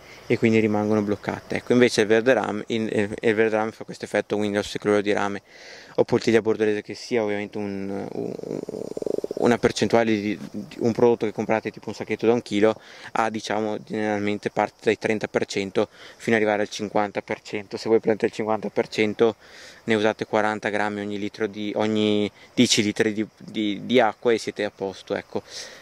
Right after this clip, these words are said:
E, e basta. Poi invece lo zolfo fa un effetto, diciamo, contro la, contro l'oidio,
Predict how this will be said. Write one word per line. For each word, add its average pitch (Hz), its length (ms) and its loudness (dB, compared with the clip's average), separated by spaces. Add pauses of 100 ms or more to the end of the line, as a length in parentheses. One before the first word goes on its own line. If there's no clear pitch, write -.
(180)
E, 127 300 6
e 127 160 6
basta. 107 400 -2
Poi 123 200 4
invece 104 1120 2
lo 117 140 4
zolfo 110 360 0
fa 107 120 -6
un 104 100 -4
effetto, 98 500 -2 (340)
diciamo, 110 320 0
contro 104 420 -2
la, 95 340 0 (520)
contro 110 280 2
l'oidio, 107 500 4